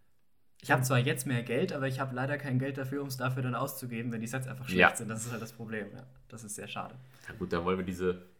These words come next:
Speaker 2: Intermission auch schon
Speaker 1: Ja.
Speaker 2: unterbinden.
Speaker 1: Der Podcast wird schon wieder viel zu lang, <laughs> wenn wir über
Speaker 2: Ach,
Speaker 1: solche
Speaker 2: ach.
Speaker 1: Sachen reden. Oh, naja. Länge ist ja nicht unbedingt was Schlechtes, was Podcasts betrifft.
Speaker 2: Ja, ich glaub, ich, ich glaub, wir bleiben diesmal unter einer Stunde. <laughs>
Speaker 1: Gut, werden wir gleich sehen.
Speaker 2: Ja,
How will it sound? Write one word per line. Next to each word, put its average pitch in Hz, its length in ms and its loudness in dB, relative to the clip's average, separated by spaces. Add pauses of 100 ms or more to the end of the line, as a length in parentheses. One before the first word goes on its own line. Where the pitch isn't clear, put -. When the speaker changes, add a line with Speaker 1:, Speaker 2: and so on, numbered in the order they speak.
(100)
Speaker 2:
Intermission 123 640 6
auch 95 140 -2
schon 92 380 -4 (560)
Speaker 1:
Ja. - 100 -6 (140)
Speaker 2:
unterbinden. 117 540 2
Speaker 1:
Der 92 80 -4
Podcast 127 420 -4
wird 127 100 -6
schon 123 120 -6
wieder 117 180 -6
viel 127 160 -4
zu 123 100 -6
lang, 104 280 -4
<laughs> - 40 -12
wenn 143 140 -2
wir 117 80 -2
über - 100 -4
Speaker 2:
Ach, 104 60 -4
Speaker 1:
solche 117 200 2
Speaker 2:
ach. 90 120 10
Speaker 1:
Sachen 127 160 0
reden. 110 240 -6
Oh, 113 80 -6
naja. 107 180 -4 (880)
Länge 160 300 6
ist - 140 -4
ja 143 60 -4
nicht 139 200 -4
unbedingt 127 260 6
was 127 140 0
Schlechtes, 107 320 -6
was 98 120 -10
Podcasts - 400 -10
betrifft. - 300 -18
Speaker 2:
Ja, - 160 -6
ich - 60 -10
glaub, 113 280 8 (120)
ich, 113 80 0
ich 127 260 2
glaub, - 220 6
wir 131 60 4
bleiben 127 220 8
diesmal 123 300 4
unter 95 180 2
einer 82 160 0
Stunde. 80 400 -4 (260)
<laughs> - 260 -12
Speaker 1:
Gut, 151 100 -2 (300)
werden 123 160 4
wir 113 100 4
gleich 104 180 -4
sehen. 117 300 -8 (1080)
Speaker 2:
Ja, 90 580 6